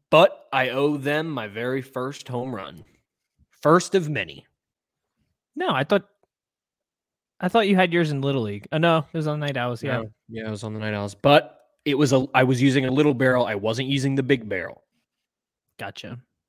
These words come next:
Speaker 1: So it was even that much
Speaker 2: That's
Speaker 1: more
Speaker 2: actually,
Speaker 1: impressive.
Speaker 2: that's impressive. I never hit a home run. That's honestly one of my biggest regrets of my entire life.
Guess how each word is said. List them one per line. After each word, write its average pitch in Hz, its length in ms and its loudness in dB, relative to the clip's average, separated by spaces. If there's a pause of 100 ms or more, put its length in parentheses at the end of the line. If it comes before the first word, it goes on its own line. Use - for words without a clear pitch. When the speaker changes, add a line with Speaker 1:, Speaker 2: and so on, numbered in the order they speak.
(160)
Speaker 1:
So 110 120 -10
it 104 40 -6
was 104 160 -6
even 110 160 -6
that 113 140 -2
much 120 120 -8
Speaker 2:
That's 180 100 -2
Speaker 1:
more 120 100 4
Speaker 2:
actually, 113 140 -6
Speaker 1:
impressive. 190 140 0
Speaker 2:
that's 190 120 -2
impressive. 190 460 0 (240)
I 156 140 -2
never 180 320 2
hit 147 160 0
a 131 40 -2
home 123 220 -6
run. 104 240 -12
That's 143 160 -6
honestly 160 420 -2
one 143 280 -2
of 160 120 -2
my 151 160 -2
biggest 139 360 -4
regrets 131 360 -4
of 123 60 -8
my 120 140 -4
entire 117 320 -6
life. 110 380 -8